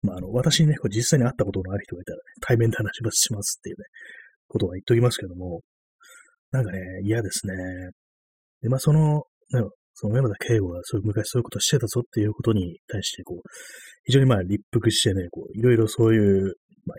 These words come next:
批判してる意見とかをリツイートしてるね、こう、結構まあ、有名なアカウント、まあ、Twitterのね、人がいて、でもね、それ見て思うんですけども、その人ね、だいぶ前に、こう、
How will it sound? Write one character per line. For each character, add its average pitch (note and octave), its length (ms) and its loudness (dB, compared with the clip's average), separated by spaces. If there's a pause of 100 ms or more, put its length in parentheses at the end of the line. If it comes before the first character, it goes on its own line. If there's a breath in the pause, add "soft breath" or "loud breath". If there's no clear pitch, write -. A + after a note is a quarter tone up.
批 - 80 -2
判 A#2 120 4
し - 40 -4
て B2+ 100 2
る A#2 100 6
意 - 20 4
見 A#2 160 2
と F#2+ 100 -6
か F2+ 100 -6
を F2+ 40 -4
リ G2+ 120 -4
ツ A#2 180 2
イ - 20 2
ー A#2+ 60 0
ト A#2+ 100 0
し - 140 0
て A#2 100 4
る A2+ 100 2
ね、 G#2 120 2
こ - 260 -10
う、 - 460 -20
結 E3+ 100 6
構 - 80 -4
ま G2 80 0
あ、 - 20 0
有 A#2 200 6
名 A2+ 160 4
な A2+ 360 2
ア A2+ 140 0
カ A#2 120 0
ウ A2+ 60 4
ン A2 120 2
ト、 G#2+ 220 -4
ま A2 100 -4
あ、 - 20 -6
Twitter - 380 -4
の G#2+ 100 2
ね、 A2 80 2
人 - 160 -4
が F2+ 140 -4
い E2 40 -8
て、 - 140 -14 (1200 loud breath)
で D3 80 6
も A#2 60 4
ね、 A2 180 4
そ - 220 0
れ D3+ 60 4
見 D#3+ 120 6
て - 80 4
思 G#2 160 2
う G#2+ 40 0
ん - 20 0
で F#2+ 100 -4
す - 80 -6
け - 140 -8
ど F#2+ 80 -6
も、 F#2+ 160 -6
そ - 120 -2
の F3+ 60 4
人 A2+ 140 0
ね、 E2+ 100 -4 (320)
だ C3 220 4
い C#3 40 4
ぶ C#3+ 120 6
前 C#3 300 4
に、 E2+ 200 -6 (340)
こ F2+ 540 -6
う、 - 40 -20